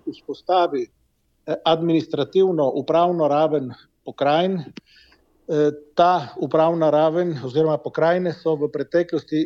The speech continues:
odigrale izjemno pomembno vlogo pri zaščiti manjšine in njenega teritorija, kjer živi,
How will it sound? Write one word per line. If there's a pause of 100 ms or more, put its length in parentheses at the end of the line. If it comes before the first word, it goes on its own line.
odigrale
izjemno
pomembno
vlogo (100)
pri
zaščiti (120)
manjšine
in
njenega
teritorija, (340)
kjer
živi,